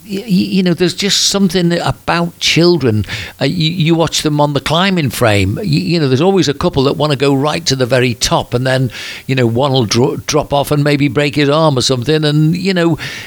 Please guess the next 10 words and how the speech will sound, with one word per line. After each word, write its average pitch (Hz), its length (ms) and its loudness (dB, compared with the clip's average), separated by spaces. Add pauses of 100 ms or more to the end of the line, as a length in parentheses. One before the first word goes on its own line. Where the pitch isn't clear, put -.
(760)
there 190 120 2
is 240 100 0
something 202 340 -2
drives 180 760 2
kids - 480 0
to 135 160 2
always 147 320 4
look 143 180 -2
for 139 120 -2
that 143 260 -4